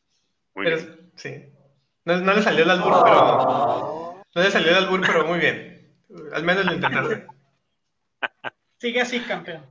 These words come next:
Speaker 2: Sigue así, campeón.
Speaker 1: Gracias,
Speaker 2: ¿Tú, Al-,
Speaker 1: amigos.
Speaker 2: tú, Alfredo? ¿Conclusiones?
Speaker 3: Pues sí, igual como, como dice Carlos, este, mira, las enfermedades siempre van a estar y vamos a sobrevivirlas y va a haber una nueva.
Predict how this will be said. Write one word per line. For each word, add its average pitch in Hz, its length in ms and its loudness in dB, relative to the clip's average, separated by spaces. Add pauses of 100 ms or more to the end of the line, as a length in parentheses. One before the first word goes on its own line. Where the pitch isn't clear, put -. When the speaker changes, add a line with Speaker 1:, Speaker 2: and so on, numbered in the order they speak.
Speaker 2:
Sigue 160 260 -6
así, 170 200 -8
campeón. 127 500 -6 (840)
Speaker 1:
Gracias, 120 260 2
Speaker 2:
¿Tú, 190 60 0
Al-, 190 60 -4
Speaker 1:
amigos. 185 280 -6 (280)
Speaker 2:
tú, 190 60 2
Alfredo? 214 600 2 (1080)
¿Conclusiones? 185 520 -2
Speaker 3:
Pues 381 140 -4
sí, 415 60 -6
igual 294 360 -2
como, 277 400 -6 (100)
como 220 260 -2
dice 214 640 -2
Carlos, 208 540 -6
este, 170 680 -14
mira, 175 300 -8
las 185 280 -8
enfermedades 220 540 -4
siempre 269 260 -10
van 269 140 -8
a 262 60 -6
estar 226 300 -6
y 185 160 -12
vamos 208 360 -6
a 202 300 -4
sobrevivirlas 185 1080 -8 (560)
y 220 80 -8
va 214 100 2
a - 20 2
haber 233 180 2
una 240 200 0
nueva. 233 440 -4